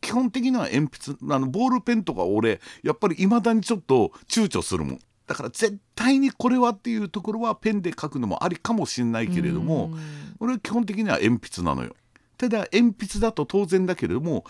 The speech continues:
Speaker 1: 使ってると丸くなってくる。丸くなって芯の少ない鉛筆ってすごくイラッとするじゃないですか。
Speaker 2: <laughs> もわーんってした線になるからね。
Speaker 1: <laughs> で、それはその削るっていう作業は楽しいんだけれども、
Speaker 2: はい。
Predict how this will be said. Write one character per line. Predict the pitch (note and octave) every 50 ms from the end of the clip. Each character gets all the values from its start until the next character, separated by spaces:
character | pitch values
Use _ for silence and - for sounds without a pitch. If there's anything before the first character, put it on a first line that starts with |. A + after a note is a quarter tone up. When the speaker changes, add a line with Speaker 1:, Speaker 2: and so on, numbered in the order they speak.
| - - _ -
Speaker 1:
使 | - - - -
っ | A3 -
て | - F#3+ A3
る | F3+ -
と | - G#2
丸 | G#2 F3+ G#3 G#3+ G#3
く | - -
な | G#2 F#2 E2
っ | -
て | - F#2
く | E2+ G2+
る。 | E2+ F2
丸 | C3+ F#3 A3 G#3 G3
く | C#3+ C3 A#2+
な | G#2 G2
っ | - _
て | - F2 D#2 D2+ - - - - - - -
芯 | - - - - G3+ G3+ F3
の | D3 A2+
少 | - - - F3+
な | F#3+ F3 D#3
い | G#2+ D2+
鉛 | A2 A#2+ G#2+ F#2 -
筆 | - - -
っ | -
て | - A2+
す | - - G3+
ご | G3+ A#3 G3
く | C#3+ B2 -
イ | B2
ラ | C3 D#3
ッ | E3 _
と | - B2+
す | - -
る | G#2+ G2
じ | D#2 D2+
ゃ | D2
な | D2 C#2+
い | C#2+
で | - C2
す | B1 -
か。 | A#3+ - - -
Speaker 2:
<laughs> |
も | B3 A3+ A3+ A#3
わ | A#3+ B3 B3 B3+
ー | C4 C4
ん | C4
っ |
て | - G#3+ G3+
し | -
た | - F#3+ -
線 | - A3+ G3
に | F#3+
な | F#3 F#3+ F#3+
る | F3
か | - G3 F3+
ら | F#3
ね。 | G3+ C4 - - _ - - - - - -
Speaker 1:
<laughs> | _ - - _ _ - -
で、 | - B3 A3
そ | - A#3+
れ | A#3+
は | A#3 G#3+
そ | F#3+ G3+
の | G3+
削 | - - A#3 B3+ G#3 - D#4 F#4
る | E4+
っ | D#4+
て | - - G3+
い |
う | F#3
作 | - - F#3+ E3+
業 | D3+
は | - -
楽 | - - G#3 A#3 A#3+ A#3
し | - - -
い | A#3+ B3+
ん | B3 A#3+ A3+
だ | G#3 F3+
け | - D#3
れ | C#3 C#3+
ど | C3 D3
も、 | E3 F#3+ G#3 F#3 A3
Speaker 2:
は | G3
い。 | F#3